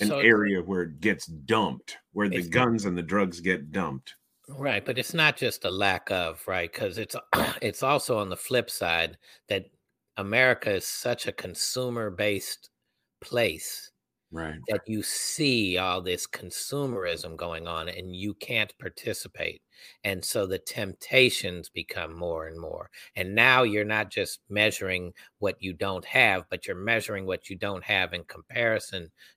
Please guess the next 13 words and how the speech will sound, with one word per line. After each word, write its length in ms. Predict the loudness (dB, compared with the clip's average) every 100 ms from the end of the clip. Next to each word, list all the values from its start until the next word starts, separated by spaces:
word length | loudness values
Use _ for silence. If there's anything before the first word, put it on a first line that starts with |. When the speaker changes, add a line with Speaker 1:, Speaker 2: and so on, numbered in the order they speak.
| -14
Speaker 2:
to 120 | -8
somebody 580 | -6 -4 -2 0 2 2
else. 300 | 2 0 -6
And 100 | -8
you're 120 | -8
seeing 440 | -8 -4 -2 -4 -4
fancy 440 | -2 -2 -4 -10
cars 420 | -4 -2 0 -2
and 120 | -6
you're 140 | -10 -10
seeing 360 | -8 -6 -4 -4
these 220 | -4 -2
other 220 | -4 -6